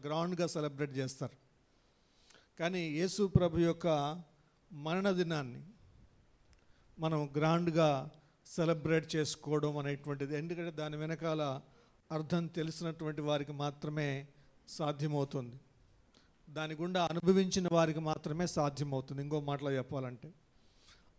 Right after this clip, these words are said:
ఆయన జన్మ, మరణ, పునరుద్ధానం వీటి యొక్క అనుభవం గుండా మనం వచ్చినట్లయితే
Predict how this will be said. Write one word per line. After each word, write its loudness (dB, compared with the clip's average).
ఆయన -4
జన్మ, -2
మరణ, 0
పునరుద్ధానం 4
వీటి 2
యొక్క -2
అనుభవం 6
గుండా 4
మనం 0
వచ్చినట్లయితే -2